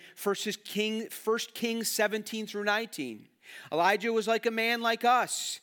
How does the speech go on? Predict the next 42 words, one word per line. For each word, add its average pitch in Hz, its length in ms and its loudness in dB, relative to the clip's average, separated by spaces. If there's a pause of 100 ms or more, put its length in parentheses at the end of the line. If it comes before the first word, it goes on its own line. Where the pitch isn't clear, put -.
(300)
He 196 140 -2
prayed 220 420 2
fervently 233 560 0
that 214 140 2
it 202 80 -2
might 202 220 -2
not 202 220 -2
rain, 202 220 0
and 156 160 -4
for 151 80 -6
three 190 320 -4
and 202 80 2
a 190 40 -6
half 185 340 -4 (680)
months, 180 580 -2
or 139 100 -6
three 190 240 0
years 196 360 2
and 156 120 -4
six - 340 0
months, 151 320 -2
it 156 140 -2
did 180 240 2
not 180 360 0
rain 151 600 -2 (960)
on 123 100 -10
the 123 140 -6
earth. 139 520 -6 (360)
Then - 80 -14
he 123 80 -8
prayed 143 320 -6
again, 147 320 -6
and 117 120 -8
heaven 135 300 -6
gave 127 220 -4
rain, 131 340 -6
and 117 100 -8
the 107 120 -10
earth 131 340 -8
bore 117 340 -8
its 107 180 -14
fruit. - 520 -16